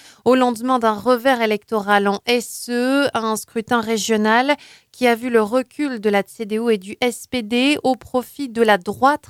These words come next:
radicale, euh, qui fait donc son entrée au Parlement régional en S E. Pensez, euh, surtout à bien vous laver les mains en ce moment, histoire d'échapper à la gastro-entérite.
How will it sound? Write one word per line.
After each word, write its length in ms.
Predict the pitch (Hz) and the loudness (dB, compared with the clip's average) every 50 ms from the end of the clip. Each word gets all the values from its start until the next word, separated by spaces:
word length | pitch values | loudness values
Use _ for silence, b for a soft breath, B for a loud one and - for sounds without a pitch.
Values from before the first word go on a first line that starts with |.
| - - | -6 -4
radicale, 680 | 247 233 214 226 226 - _ 233 220 214 220 240 247 233 B B B B B B - | -4 -4 -4 -10 -16 -6 _ 2 2 2 4 2 0 -2 B B B B B B -2
euh, 60 | 208 | -2
qui 220 | 208 - - 240 | -2 -4 -8 -14
fait 180 | 208 - 220 202 | -6 -4 -4 -2
donc 260 | 185 220 233 233 226 | 0 0 0 0 -4
son 360 | - - - 220 208 214 220 | -8 -8 -4 -2 0 0 2
entrée 520 | 254 269 262 - - - 220 214 208 208 202 - | 0 0 -2 -4 -10 -8 -6 -4 -4 -4 -2 0
au 160 | 208 202 196 | 0 0 0
Parlement 560 | - - 220 208 202 190 190 190 202 220 220 | 0 -2 -4 -4 -2 -2 -2 0 0 -2 -2
régional 640 | 208 208 196 175 185 202 196 202 214 220 220 220 208 | -2 -4 -6 -4 -4 -2 0 2 4 4 4 4 2
en 100 | 196 196 - - | 0 -2 -4 -6
S 340 | 285 247 - - - - 214 | -8 -8 -6 -10 -10 -10 -10
E. 100 | - - - _ _ _ _ _ _ _ _ B B B B B B B B B B _ | -12 -12 -16 _ _ _ _ _ _ _ _ B B B B B B B B B B _
Pensez, 640 | - 320 330 330 320 - - 311 294 294 285 285 - | 2 4 4 4 2 0 0 0 2 2 0 0 0
euh, 160 | 233 233 240 | 0 0 0
surtout 640 | - - - 285 269 - _ - 269 277 285 302 285 - | 0 -2 -4 -4 -6 -6 _ -8 -4 -2 0 0 2 4
à 160 | 247 233 226 | 4 2 2
bien 440 | 214 214 214 254 269 277 302 311 294 | 2 -2 -4 -2 0 0 0 0 -2
vous 260 | 247 233 262 285 294 | -4 -4 -2 0 2
laver 340 | 269 247 233 226 240 302 302 | 4 4 2 4 2 0 0
les 160 | 285 277 254 | 0 0 0
mains 320 | 247 247 240 233 233 233 - | 0 0 0 0 -2 -4 -4
en 160 | 233 240 240 | -4 -6 -6
ce 240 | - - - - 240 | -6 -8 -8 -2 0
moment, 500 | 247 240 233 240 240 247 269 294 302 - - | 0 2 2 2 4 4 2 2 -2 -4 -6
histoire 560 | 254 247 214 - - - 302 294 262 233 226 | -10 -10 -10 -12 -4 0 2 2 2 0 -4
d'échapper 580 | 196 233 247 - - - 254 233 - - 294 294 | -8 -8 -10 -10 -4 -4 -4 -4 -4 -6 -8 -6
à 200 | 247 233 226 226 | -2 0 2 2
la 120 | 240 233 | 2 0
gastro-entérite. 1200 | 202 196 254 247 233 - - - - 285 277 254 247 233 - 233 220 208 214 226 254 277 - - | 0 -2 -2 -2 -2 -4 -10 -10 -4 -2 0 0 -2 -2 -4 -4 -4 -2 -2 -2 -2 -4 0 0